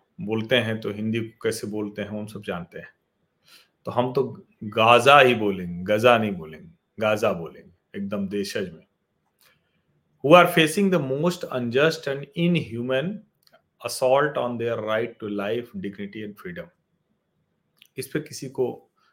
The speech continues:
कोई एतराज नहीं हो सकता, बहुत बुरा हाल है, मानवता को ये शर्मसार करने वाला है।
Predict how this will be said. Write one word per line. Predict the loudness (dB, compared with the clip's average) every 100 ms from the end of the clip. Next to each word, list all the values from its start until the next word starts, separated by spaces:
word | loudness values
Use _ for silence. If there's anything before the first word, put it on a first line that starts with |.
| _
कोई | -4
एतराज | -2 0 -2 -2
नहीं | -4 -8
हो | -10
सकता, | -12 -8 -8
बहुत | -8 -12
बुरा | -12 -8 -6
हाल | -6 -8 -10
है, | -14 -18 _ _ _ -10
मानवता | -2 -2 -2 0 2
को | 2 0
ये | -4 -4
शर्मसार | -6 -6 -6 -2 0
करने | 0 -2 -2 -4
वाला | -4 -4
है। | -6 -14